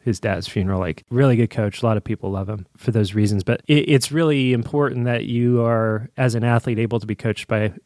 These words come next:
by many different types of coaches and, uh, know how to adapt to different styles of coaching and to respond to other people.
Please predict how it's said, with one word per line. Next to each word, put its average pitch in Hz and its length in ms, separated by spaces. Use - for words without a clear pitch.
by 101 280
many 113 280
different 107 400
types 139 320
of 127 100
coaches 123 500
and, 113 240
uh, 110 200
know 117 180
how 120 100
to 113 60
adapt 113 400
to 117 40
different - 280
styles 113 360
of 104 100
coaching 107 440
and 104 120
to 113 120
respond 110 540
to - 140
other 113 160
people. 110 440